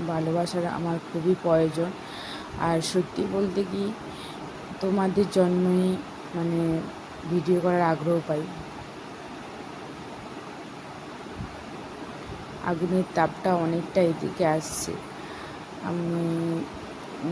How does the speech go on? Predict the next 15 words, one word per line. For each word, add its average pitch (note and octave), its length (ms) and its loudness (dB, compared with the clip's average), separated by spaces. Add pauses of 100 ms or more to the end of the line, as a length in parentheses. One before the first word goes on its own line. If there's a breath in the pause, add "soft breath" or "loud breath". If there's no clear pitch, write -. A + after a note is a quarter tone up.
(200)
দূর F3 100 0 (160)
থেকে F3+ 280 4
দেখছি E3+ 360 0
তো, F#3 300 2
বাবা, D#3+ 540 2 (280)
উম, D#3+ 260 2
একটু D#3+ 220 -4 (100)
পিছিয়ে F3 360 0
এলো, E3+ 340 2 (640 loud breath)
আমিও F3+ 320 2
একটু F#3 200 0
সরে F3 320 2
এসেছিলাম, E3+ 720 0
কারণ E3+ 400 2 (100)
ধোঁয়া, E3 220 0